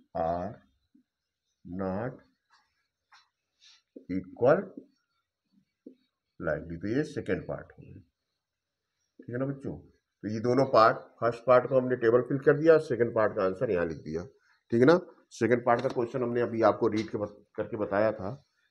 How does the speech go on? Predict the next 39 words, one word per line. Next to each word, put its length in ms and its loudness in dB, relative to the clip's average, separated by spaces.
एक 160 6
बार 240 8
फिर 100 2
से 160 4
रीड 140 4
कर 160 6
दे 100 4
रहे 220 4
हैं 80 2
कि 360 10
"A 120 8
student 680 6
argued 460 8
that 200 10
there 200 12
are 180 8
eleven 400 8
possible 400 6
outcome, 480 6
two, 140 2
three, 220 2
four, 260 8
five, 240 4
six, 240 -6
seven, 260 4
eight, 160 2
nine, 240 4
ten, 200 8
eleven। 360 6
Therefore, 520 10
each 220 6
of 180 6
them 160 12
has 180 10
a 60 8
probability 440 6
one 260 8
upon 280 4
eleven।" 400 4